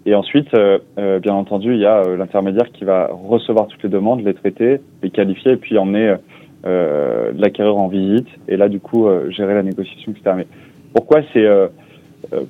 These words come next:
pourquoi c'est le bon moment ? Parce qu'en fait, le marché a jamais eu, euh, a jamais eu aussi, autant de tension, enfin, depuis quelques, quelques mois. Le, le,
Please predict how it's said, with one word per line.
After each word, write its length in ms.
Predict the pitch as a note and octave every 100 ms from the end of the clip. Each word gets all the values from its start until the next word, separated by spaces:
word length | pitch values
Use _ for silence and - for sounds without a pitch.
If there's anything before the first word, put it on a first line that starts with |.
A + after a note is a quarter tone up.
| -
pourquoi 240 | A2+ C#3 C#3
c'est 60 | B2
le 60 |
bon 120 | G#2+ G#2+
moment ? 200 | B2 F3+
Parce 180 | A#2
qu'en 80 | G#2
fait, 160 | A#2+ -
le 60 |
marché 260 | F#2+ F#2+ E3
a 100 | B2+
jamais 260 | G2+ G#2+ A#2+
eu, 180 | C#3 C3+
euh, 380 | F#2+ F#2 E2+ F2+
a 40 |
jamais 240 | G#2 G#2
eu 120 | A2+ A#2+
aussi, 200 | G#2 F#2+
autant 220 | G#2+ A#2
de 60 | A2+
tension, 460 | - A#2+ A2 D3 D3+
enfin, 300 | G#2+ F#2+ - -
depuis 260 | G2+ -
quelques, 600 | - G#2+ - G#2+ G2+ G2
quelques 220 | G#2+ G2+ A#2+
mois. 300 | A#2+ F3 A3+ _ _ _ _ _ -
Le, 300 | G#2 G#2+ G#2+
le, 440 | - G#2 G2+ F#2+